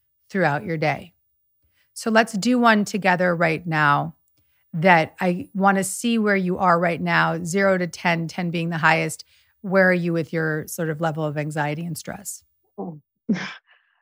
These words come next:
Speaker 2: Um, I'll say, like, between a seven and an eight.
Speaker 1: A seven and an eight. Okay, so really right now, simply, I just want you to place your right hand on your heart and your left hand on your belly. And I want you to close your eyes and I want you to press your right hand on your heart and your left hand on your belly. And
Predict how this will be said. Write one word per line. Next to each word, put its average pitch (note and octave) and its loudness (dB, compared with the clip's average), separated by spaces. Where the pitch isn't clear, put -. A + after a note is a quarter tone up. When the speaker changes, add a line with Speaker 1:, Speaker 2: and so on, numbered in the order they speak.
Speaker 2:
Um, F#3 0
I'll A3 -4
say, G3+ 0
like, F#3+ -4
between F3 -8
a F3 -12
seven - -4
and F#3+ -6
an G3 -6
eight. G#3 -6
Speaker 1:
A G#3 -4
seven A3 4
and G#3 0
an G3 0
eight. D#3+ -4
Okay, F#3+ 0
so G#3 -8
really A#3 2
right G3+ 2
now, G3 0
simply, F#3+ -4
I F3 0
just F3 -8
want F#3 -4
you F#3 -10
to - -16
place F3 -6
your F3 -8
right F3+ -2
hand G3 -2
on F3+ 0
your F3+ -4
heart F3+ 0
and E3+ -10
your E3 -6
left F3 -4
hand F#3+ -6
on F3+ -4
your F3+ -6
belly. E3+ -4
And A3 6
I A3+ 8
want A3+ 4
you A3 -2
to G#3 0
close A#3 0
your D4 4
eyes G#3 6
and F#3+ -2
I F#3+ -2
want F#3+ -2
you - -14
to F#3 -6
press - -2
your E3+ -6
right G3+ 6
hand C4 -2
on B3 2
your A#3 0
heart F#3+ 2
and F3 -4
your F3 -4
left F#3+ -2
hand A3+ -6
on G#3+ -2
your G#3 -2
belly. F3 -2
And D#3+ -10